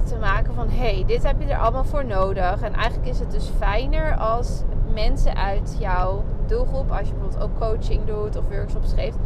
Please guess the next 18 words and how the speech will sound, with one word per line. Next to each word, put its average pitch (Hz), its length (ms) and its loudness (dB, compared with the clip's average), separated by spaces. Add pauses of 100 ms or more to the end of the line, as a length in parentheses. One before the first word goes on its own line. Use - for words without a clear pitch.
(300)
als 226 160 -2
ze 233 100 -2
in 233 80 -2
de 233 80 -2
fase 220 500 0 (100)
bewust 214 400 -2
onbekwaam 160 580 0
zitten. - 280 0
Omdat - 280 0
ze - 60 -4
dan 226 180 -2
weten, 208 440 -2
"Oh, - 120 0
dit 175 200 0
kan 285 200 0
ik 262 140 -2
nog 220 140 2 (100)
niet." - 340 0